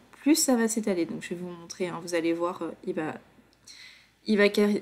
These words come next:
quasiment, euh, disparaître. Donc je vais vous montrer.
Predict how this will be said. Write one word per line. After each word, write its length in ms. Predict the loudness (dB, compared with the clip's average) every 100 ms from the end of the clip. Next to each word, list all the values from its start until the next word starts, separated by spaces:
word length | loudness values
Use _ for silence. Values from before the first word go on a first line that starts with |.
| 2
quasiment, 640 | 4 6 8 8 6 6
euh, 260 | 4 4 2
disparaître. 720 | 0 -4 -2 0 0 -2 -6 -20 _ _ _ _ _ _ _ _ _ _ _ _ -4
Donc 140 | -4
je 60 | -4
vais 100 | -4
vous 100 | -6
montrer. 300 | -6 -14